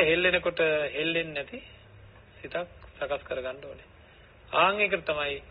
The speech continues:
බලාපොරොත්තු ඇති නොවන තත්ත්වයට හිත පත් කරගන්න ඕනේ.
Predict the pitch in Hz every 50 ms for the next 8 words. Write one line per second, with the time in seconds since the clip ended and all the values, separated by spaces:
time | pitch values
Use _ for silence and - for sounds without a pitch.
0 | - - - - - - 147 160 175 185 196 202 202 196 196 202 202 202 202 -
1 | - 196 180 160 - - 190 180 156 143 143 151 165 180 196 202 196 202 202 196
2 | 196 - 202 185 - 165 156 143 - - 508 622 - - - - - - - -
3 | - - - - - - - - - - - - 143 139 - - 143 139 135 131
4 | 131 131 151 156 139 127 123 -